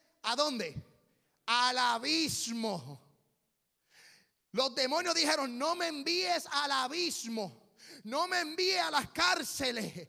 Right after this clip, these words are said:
no me envíes a ese lugar aún de tormento para ellos mismos". Y Jesús, y ellos le dijeron, los demonios le dijeron, "Por favor, envíanos a esos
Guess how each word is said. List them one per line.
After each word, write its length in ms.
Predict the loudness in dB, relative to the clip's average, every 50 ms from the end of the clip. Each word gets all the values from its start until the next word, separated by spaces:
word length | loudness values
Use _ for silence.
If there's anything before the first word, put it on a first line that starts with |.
| -14 -14 -14 -12 -6
no 160 | -2 0 2 2
me 100 | 2 2
envíes 300 | 2 2 2 4 4 6
a 160 | 4 4 4
ese 200 | 2 2 0 2
lugar 420 | 2 2 2 2 2 2 2 0 0 0
aún 560 | 0 0 0 2 4 6 6 6 4 2 2
de 120 | 0 0 0
tormento 680 | 4 4 2 2 2 0 0 0 0 2 4 2 2
para 200 | 4 2 0 0
ellos 180 | 0 0 0 0
mismos". 460 | 0 -2 -4 -4 -4 -4 -6 -6 -8 -12 _ _ _ _ _ _ _ _ _ _ _ _ _ _ _ _ _ _ _ _ _ _ _ _ _ _ _ _ _ _ _ _
Y 100 | -14 -12
Jesús, 360 | -12 -12 -12 -12 -14 -16 -16 -14
y 160 | -10 -8 -6
ellos 180 | -6 -6 -6 -6
le 80 | -8 -6
dijeron, 500 | -6 -4 -4 -4 -4 -4 -6 -8 -10 -12 -10
los 160 | -10 -8 -8
demonios 340 | -8 -8 -8 -8 -8 -8 -8
le 60 | -8
dijeron, 360 | -8 -8 -8 -8 -10 -10 -12 -14 _ _ _ _ _ _ _ _ _ _
"Por 240 | -6 -6 -4 -4 -6
favor, 640 | -10 -12 -8 -6 -6 -4 -4 -4 -4 -4 -6 -8 -16 -20 _ _ _ _ _ _ _ _ _ _ _ _ -14
envíanos 720 | -12 -10 -10 -8 -8 -8 -8 -8 -8 -10 -10 -10 -12 -10
a 220 | -10 -8 -8 -8
esos 340 | -8 -6 -6 -6 -8 -6 -6